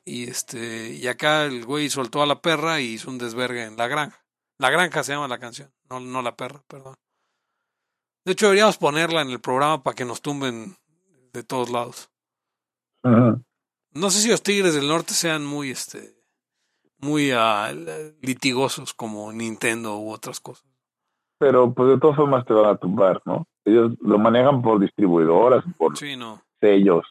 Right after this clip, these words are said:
Speaker 2: no, no tanto por el autor. Este, ahorita me acordé del, del, de, de esta canción de banda de,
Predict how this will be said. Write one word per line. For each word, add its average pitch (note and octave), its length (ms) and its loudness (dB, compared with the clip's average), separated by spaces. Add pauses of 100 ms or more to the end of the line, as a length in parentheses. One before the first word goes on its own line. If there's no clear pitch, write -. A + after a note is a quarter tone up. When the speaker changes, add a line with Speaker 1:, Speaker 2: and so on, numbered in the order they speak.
Speaker 2:
no, F#2+ 220 0
no F#2+ 160 0
tanto G#2 260 2
por F2+ 180 2
el D#2 100 4
autor. D#2+ 400 0 (520)
Este, F2+ 840 4 (1120)
ahorita D#3 240 4
me D#3 80 6
acordé C3 340 6
del, A2 340 4
del, G2 480 4 (300)
de, G#2 720 4
de G#2 140 2
esta G2+ 180 -2
canción G2 600 0
de F#2+ 80 6
banda F#2 400 6
de, F2 320 2